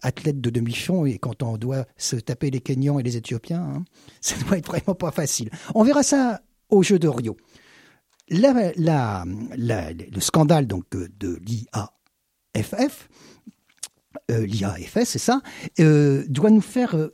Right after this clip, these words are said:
nous interroger sur plus que ça, plus que le, le sport, la façon dont c'est dirigé. Vous trouvez ça no-, normal, par exemple, le C I O aussi, le Comité international olympique,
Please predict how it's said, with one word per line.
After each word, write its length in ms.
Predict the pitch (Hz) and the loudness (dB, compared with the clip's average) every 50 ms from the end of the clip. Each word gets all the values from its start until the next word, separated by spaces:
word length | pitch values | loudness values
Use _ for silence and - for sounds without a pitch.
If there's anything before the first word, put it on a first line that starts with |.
| - 170 | 2 4
nous 180 | 147 147 143 | 4 4 4
interroger 460 | 208 180 - 196 185 185 175 156 233 | 2 2 2 2 2 2 2 2 0
sur 340 | 233 - - - 196 - - - _ _ | -2 -2 -2 -2 -4 -4 -6 -10 _ _
plus 340 | - - - 214 - - - - - | -12 -4 -2 -2 -2 -2 -4 -6 -2
que 140 | - 151 131 | -2 -2 0
ça, 300 | - - - 120 95 - _ _ - | 0 -2 -4 -4 -6 -8 _ _ -6
plus 240 | - 202 190 - - | -2 -2 -2 -2 -2
que 100 | - 156 | -2 -2
le, 240 | 117 123 117 123 - - _ - | -2 -2 -4 -4 -6 -8 _ 4
le 160 | 151 151 180 | 6 6 6
sport, 380 | 170 - - - 143 131 - _ - - | 6 4 0 -2 -2 -2 -4 _ -8 -2
la 140 | - 165 185 | 0 2 2
façon 300 | - 233 208 - 247 220 | 2 2 2 2 2 2
dont 100 | 180 165 | 2 0
c'est 140 | - - | -2 -2
dirigé. 480 | 147 143 139 143 139 135 117 120 117 120 _ _ _ _ - - _ _ _ _ _ _ _ - | -2 -2 -2 -2 -2 -2 0 -2 -4 -4 _ _ _ _ -20 -20 _ _ _ _ _ _ _ -6
Vous 100 | 196 185 | -2 -2
trouvez 220 | 240 - - 277 269 | -2 0 0 0 0
ça 180 | - - - 254 - | 0 0 -2 -2 -2
no-, 80 | - - - 131 - - 143 - - | -4 -8 -8 -8 -2 -2 -2 2 2
normal, 420 | 156 143 - 98 107 131 180 214 | 2 2 2 0 0 0 0 0
par 120 | - - 107 | 0 -2 -4
exemple, 260 | 107 139 190 160 123 | -2 -2 -2 -2 -4
le 60 | 95 | -4
C 220 | - - - - | -4 -2 -2 -2
I 220 | 110 107 98 92 98 | -4 -6 -6 -8 -8
O 140 | 101 117 101 | -8 -8 -8
aussi, 280 | 85 - - - 104 | -10 -10 -10 -10 -10
le 60 | 90 | -12
Comité 380 | 78 - 120 110 107 - - 131 | -8 -8 -6 -6 -6 -6 -6 -6
international 680 | 127 - - 107 92 101 98 92 - - 113 127 135 127 | -6 -6 -8 -10 -10 -10 -8 -8 -8 -6 -4 -4 -4 -4
olympique, 600 | 107 104 110 110 107 104 - - 120 120 - - | -4 -6 -6 -6 -8 -10 -10 -12 -14 -14 -14 -16